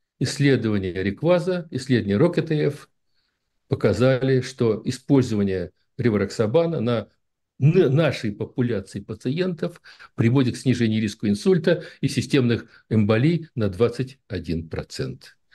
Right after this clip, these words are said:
И обратите внимание, мы с вами говорим о хронической болезни почек. Ревароксабан был испо-, и был испытан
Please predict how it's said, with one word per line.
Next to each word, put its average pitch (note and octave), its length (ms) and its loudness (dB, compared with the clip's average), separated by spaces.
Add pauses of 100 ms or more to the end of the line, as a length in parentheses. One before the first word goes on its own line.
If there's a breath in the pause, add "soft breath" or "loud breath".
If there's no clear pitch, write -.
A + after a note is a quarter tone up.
(340 loud breath)
И A#2 80 2
обратите E3 400 2
внимание, F#2 440 0
мы G#2+ 120 -4
с - 80 -10
вами F3 200 0
говорим C#3 320 2
о A2 60 -4
хронической C3 420 -2
болезни G#2+ 320 -2
почек. - 500 -6 (2500 loud breath)
Ревароксабан E3 800 2 (500)
был D#3+ 200 4
испо-, D#3 420 0
и C3+ 160 2
был C#3+ 240 4
испытан B2+ 580 0